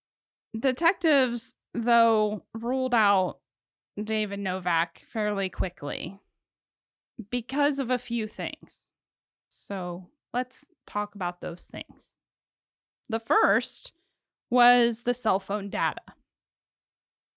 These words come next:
They compared David's cell phone location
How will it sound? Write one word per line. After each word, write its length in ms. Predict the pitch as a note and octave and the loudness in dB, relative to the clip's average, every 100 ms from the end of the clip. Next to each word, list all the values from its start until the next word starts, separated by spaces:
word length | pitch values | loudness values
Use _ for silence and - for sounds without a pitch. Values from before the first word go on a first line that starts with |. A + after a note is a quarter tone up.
| _ | _
They 180 | A3 B3+ | 0 2
compared 640 | D#4+ F4+ D#4 C4 C4+ A3+ | 2 0 4 4 4 2
David's 500 | B3+ C4 E4+ E4+ A3+ | 2 4 4 2 0
cell 260 | - G3 F#3 | -2 0 0
phone 520 | - F#3 F3+ F3+ G3+ - | -2 -6 -4 -4 -6 -4
location 1000 | A3 G3+ - A3+ A#3+ - F3+ D#3+ F3 | -2 -2 -2 -2 -2 -2 -4 -4 -6